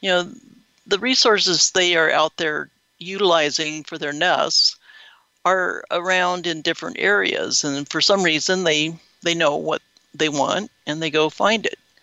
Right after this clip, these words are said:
When, um, when they're out looking from a,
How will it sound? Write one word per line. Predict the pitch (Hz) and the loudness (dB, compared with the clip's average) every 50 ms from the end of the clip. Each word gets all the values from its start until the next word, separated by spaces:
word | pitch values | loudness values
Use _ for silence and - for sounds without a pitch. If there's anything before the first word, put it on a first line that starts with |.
| _ - - - - - - - _ _ _ _ | _ -20 -20 -20 -20 -20 -20 -20 _ _ _ _
When, | 185 196 196 190 185 180 - - - | 0 0 0 0 -2 -6 -10 -12 -12
um, | - - 165 170 165 156 143 147 143 151 143 135 _ _ _ _ _ _ _ - - _ | -4 -2 0 0 0 0 -2 -4 -12 -14 -16 -20 _ _ _ _ _ _ _ -12 -10 _
when | 180 190 180 | -8 -4 -2
they're | 175 - - | -2 0 2
out | 160 165 160 - | 2 2 2 0
looking | 120 165 175 170 - 202 185 175 165 156 - - | -4 -6 -6 -4 -2 -2 -2 -2 -4 -6 -12 -10
from | 170 165 160 160 156 | -8 -8 -4 -2 -2
a, | - 82 | -2 -2